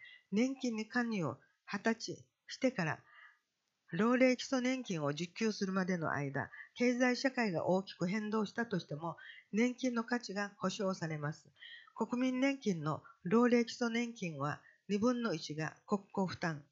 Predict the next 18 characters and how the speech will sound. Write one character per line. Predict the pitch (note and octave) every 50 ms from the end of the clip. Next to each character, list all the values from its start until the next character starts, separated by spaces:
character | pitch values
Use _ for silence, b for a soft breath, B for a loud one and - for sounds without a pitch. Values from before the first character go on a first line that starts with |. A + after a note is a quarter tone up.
| _ _ _ _ _
税 | - G#3+ A3+ A3 G#3
金 | - G#3 G3 F#3+ F#3+
で | A#3+ C#4 - - -
賄 | B2 D#3 F3 - - E3 E3 F3 E3
わ | E3 E3+
れ | E3+ D#3+
て | - A#3+
い | B3+
ま | A#3+ F#3+ D3
す。 | C#3+ - - - - - _ _ _ _ B B B B B B B B B B B B B B
年 | G3+ A#3 C4 C#4+
金 | C#4 - D4+ C#4+ C#4 C4+
手 | - C#4+
帳 | - - D4 C4+ A#3 G3
は | F#3 E3 D#3+
大 | - G3+ G3 G3+
切 | G3 - A3 G#3 - G#3 G3
に。 | F#3+ F3+ -